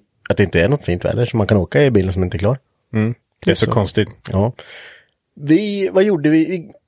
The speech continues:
Speaker 1: igår så la vi grund och lite rostskydd på din Amazon.
Speaker 2: Mm. Det vart sent igår.
Speaker 1: Ja, det vart det faktiskt. Ja.
Speaker 2: Jag tror jag kom hem vid halv tre.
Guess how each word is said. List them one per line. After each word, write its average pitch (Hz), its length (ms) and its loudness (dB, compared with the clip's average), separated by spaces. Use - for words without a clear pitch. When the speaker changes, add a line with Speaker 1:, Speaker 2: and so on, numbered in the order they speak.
Speaker 1:
igår 175 380 2
så 165 520 4
la 147 180 2
vi 135 280 2
grund 185 500 0
och 175 80 4
lite 117 920 2
rostskydd 135 480 -2
på 202 80 4
din 113 140 0
Amazon. 104 600 -2
Speaker 2:
Mm. 135 280 2
Det - 60 -2
vart 127 140 2
sent 165 440 0
igår. 95 300 0
Speaker 1:
Ja, 98 200 4
det 113 80 2
vart 95 220 -2
det 123 80 -4
faktiskt. 92 340 -4
Ja. 107 320 2
Speaker 2:
Jag 110 140 0
tror 127 120 2
jag 113 60 0
kom 113 140 2
hem 107 180 2
vid 98 580 2
halv 90 480 -2
tre. 113 400 -2